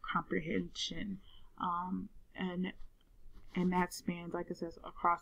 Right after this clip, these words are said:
all cultures and languages. And that is it for this week's lecture. Um, like I said, if you have any questions, comments, concerns, please feel free to reach out to me.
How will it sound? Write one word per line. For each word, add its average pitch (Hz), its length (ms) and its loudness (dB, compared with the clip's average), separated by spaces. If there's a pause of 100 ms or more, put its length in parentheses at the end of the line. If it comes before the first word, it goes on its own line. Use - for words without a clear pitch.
all 170 160 6
cultures - 500 2
and 175 140 -4
languages. - 640 -4 (2500)
And 247 320 12
that 262 320 12 (160)
is 269 260 12 (160)
it 247 300 12 (200)
for 180 480 12 (300)
this 214 320 12
week's - 540 -2
lecture. 170 680 4
Um, 180 460 2 (1120)
like 214 120 8
I 240 40 12
said, 214 200 10
if 180 120 6
you 208 80 8
have 208 200 12
any 214 120 8
questions, 208 520 6
comments, 208 440 8
concerns, 190 800 12
please 214 320 4
feel 220 140 0
free 208 200 2
to 202 180 2
reach 202 220 6
out 190 220 4
to 190 80 4
me. 190 280 8